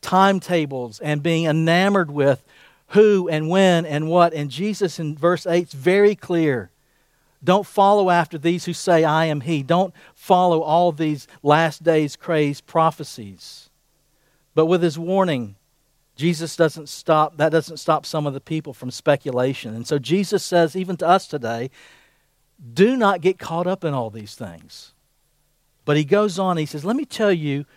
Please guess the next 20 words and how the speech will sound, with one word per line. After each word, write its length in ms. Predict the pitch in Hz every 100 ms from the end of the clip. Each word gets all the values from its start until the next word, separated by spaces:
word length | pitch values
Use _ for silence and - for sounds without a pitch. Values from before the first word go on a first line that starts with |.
| _ -
what 200 | 180 175
you 120 | 170
can 320 | - 190 180
expect. 640 | 147 - - 98 98 _ _ _ _ _ _ _
There 180 | - 165
will 140 | 180 165
be 100 | 165
wars 460 | 165 190 214 175
and 120 | 175
rumors 360 | 165 190 185 151
of 100 | 135
wars. 300 | 139 123 117
There 120 | 151
will 80 | 160
be 220 | 156 156 - _ 160
earthquakes 640 | 196 175 190 147 147 -
and 240 | 147 143 - _
famines 720 | _ 175 180 185 151 110 113
and 260 | 143 143 -
pestilence 600 | - 185 - - 139 135